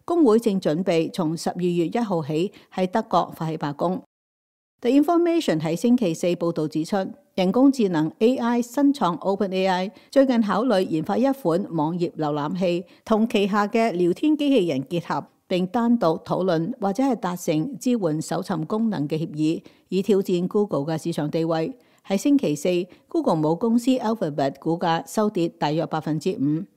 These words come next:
盤後交易進一步跌大約百分之一。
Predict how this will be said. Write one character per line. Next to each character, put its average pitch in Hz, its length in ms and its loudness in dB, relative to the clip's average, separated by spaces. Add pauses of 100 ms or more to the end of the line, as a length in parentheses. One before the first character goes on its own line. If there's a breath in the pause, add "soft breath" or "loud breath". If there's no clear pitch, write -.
(160)
盤 220 180 4
後 190 180 4
交 214 200 0
易 180 200 2
進 208 260 0
一 247 100 0
步 170 220 0
跌 180 200 0
大 175 200 -4
約 160 200 -2
百 165 120 -4
分 156 180 -4
之 - 120 -8
一。 185 80 0